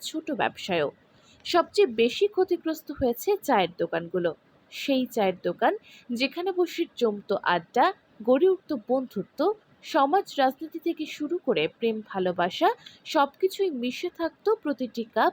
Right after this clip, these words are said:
চায়ের ধোঁয়ায়। এখন সেসব যেন অতীত। রমজানের পরে যখন বিক্রি বাড়ার কথা, সেই সময় আজ অনেক দোকানের মুখে হতাশার ছায়া।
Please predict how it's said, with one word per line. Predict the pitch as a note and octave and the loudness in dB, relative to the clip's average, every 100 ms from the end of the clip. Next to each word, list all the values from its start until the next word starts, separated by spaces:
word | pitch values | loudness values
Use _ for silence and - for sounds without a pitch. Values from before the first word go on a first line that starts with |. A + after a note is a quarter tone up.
| - | -2
চায়ের | A#3+ E3+ D#3 - | -2 0 -2 -6
ধোঁয়ায়। | F#3+ E3 D3+ - _ _ _ _ _ - | -2 0 -2 -6 _ _ _ _ _ -2
এখন | G3 G3+ E4 G4 | -2 -2 -6 -6
সেসব | - D4+ C#4 F4 D#4+ - | -6 -6 -4 -4 -6 -4
যেন | A3 C#4+ | -2 -2
অতীত। | - G#3+ - D#3 D3+ _ _ _ _ - | -2 -2 -2 -6 -10 _ _ _ _ 2
রমজানের | B3+ C4 C#4+ F#4+ G4 - | 4 4 2 0 0 0
পরে | C#4 C#4 F3 F3+ | 2 4 4 2
যখন | G#3+ A3 A#3 G3+ | 0 -4 -4 -4
বিক্রি | A3 A3 E4+ F4+ | -4 -4 -2 0
বাড়ার | C4 G3 F3 | 0 0 -2
কথা, | - E3+ - F#4 | -2 -2 0 0
সেই | - - D#4+ D#4 | 0 -4 -4 -4
সময় | - G3+ F#3 D4+ G#4+ - - | -8 -2 2 2 0 -6 -4
আজ | A#3 - - | 0 0 0
অনেক | A3+ B3 F4+ - | 2 2 0 -4
দোকানের | D#4 D#4 D#4 C#4+ | -4 -2 -2 -2
মুখে | G#3 F#3+ - F4+ | -4 -4 -2 -4
হতাশার | C#4+ B3+ G#3 - D#3+ - | -2 -4 -6 -6 -8 -6
ছায়া। | - F#3 D#3 | -2 0 0